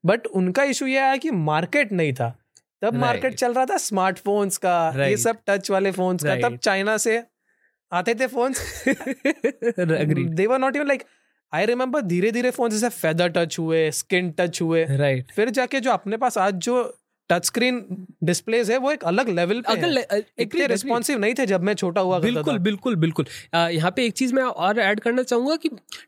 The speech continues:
Speaker 2: टच स्क्रीन्स अगर आपने, अ, बहुत प-, अगर आपके पास कोई घर पे पुराना टच स्क्रीन फ़ोन पड़ा है, तो अगर उसको निकाल के देखो, चांसेस हैं कि दो लेयर होती थी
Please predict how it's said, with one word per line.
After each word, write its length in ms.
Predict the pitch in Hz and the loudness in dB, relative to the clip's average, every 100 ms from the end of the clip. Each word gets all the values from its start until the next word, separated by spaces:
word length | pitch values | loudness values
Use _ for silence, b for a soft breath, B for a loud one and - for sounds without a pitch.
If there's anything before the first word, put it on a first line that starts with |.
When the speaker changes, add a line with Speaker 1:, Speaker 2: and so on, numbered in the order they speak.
| _ - | _ -2
Speaker 2:
टच 200 | 196 - | 0 0
स्क्रीन्स 420 | - 330 370 302 | -2 0 0 0
अगर 280 | 247 254 302 | 0 2 2
आपने, 440 | 277 294 330 330 | 0 -2 0 2
अ, 360 | 233 226 240 233 - | 2 2 2 -2 -4
बहुत 500 | 147 147 - 220 277 | -2 -2 2 2 2
प-, 220 | - 190 - | -2 -6 -4
अगर 240 | 214 262 | -2 0
आपके 180 | 233 240 | 0 0
पास 120 | 233 | -2
कोई 160 | - 240 | -2 -4
घर 320 | 190 147 160 | -2 0 0
पे 100 | 175 | 0
पुराना 340 | - 175 180 | -2 0 2
टच 220 | 190 175 - | 0 -2 -2
स्क्रीन 240 | 196 185 | -2 0
फ़ोन 200 | 180 180 | 0 -2
पड़ा 240 | 170 160 | 0 0
है, 220 | 190 175 165 B - | 2 0 -2 B -6
तो 80 | 202 | -2
अगर 240 | 196 202 | 0 0
उसको 180 | 185 - | -2 -2
निकाल 320 | 190 147 180 | -2 0 0
के 80 | 202 | 0
देखो, 180 | 202 226 | 0 -2
चांसेस 480 | 233 185 226 339 262 | 0 0 0 0 0
हैं 120 | 285 B B - | -2 B B -4
कि 100 | 302 | -2
दो 280 | 175 208 330 | -2 -2 0
लेयर 240 | 285 277 | 2 2
होती 260 | 240 165 180 | 2 -2 -2
थी 200 | 131 | -2